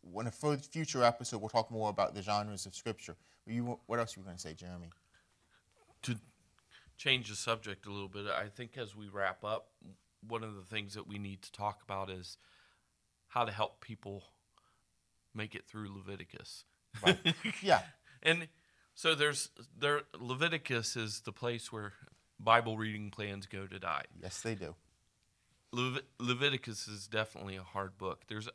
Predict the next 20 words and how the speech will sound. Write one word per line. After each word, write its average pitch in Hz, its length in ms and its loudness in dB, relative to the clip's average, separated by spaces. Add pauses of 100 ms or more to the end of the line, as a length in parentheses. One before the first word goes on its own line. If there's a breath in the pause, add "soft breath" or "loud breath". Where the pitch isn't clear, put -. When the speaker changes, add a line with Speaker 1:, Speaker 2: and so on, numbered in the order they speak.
Speaker 2:
other 139 300 4
places 135 640 -4
as 107 180 -8
well. 123 460 -2 (500 loud breath)
In 110 220 -4
Genesis, 113 680 -4
you 104 80 -10
get 104 180 -8
all 98 180 -2
these, 98 380 -8 (140)
in 104 180 -8
the 98 60 -8
King 127 280 -4
James 110 320 -2
Version, 104 400 -8
it - 120 -12
says 98 240 -6
so-and-so 107 520 -6
begat 101 440 -4
so-and-so, 101 800 -6